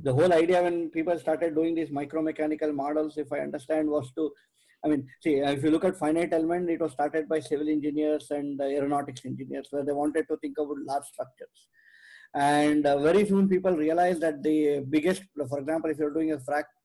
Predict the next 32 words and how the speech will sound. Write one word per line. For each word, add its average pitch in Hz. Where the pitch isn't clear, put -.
crack 151
propagation, 139
uh, 143
if 143
you 165
look 190
at 208
most 196
of, 175
let's 131
say, 131
let's 147
say 147
ninety-nine 175
point 160
nine 143
nine 160
percent, 143
I 131
can 131
say, 151
of 139
the 135
papers, 165
they 151
will 147
always 165
assume 156
that 143
there's 139
a 156
crack 143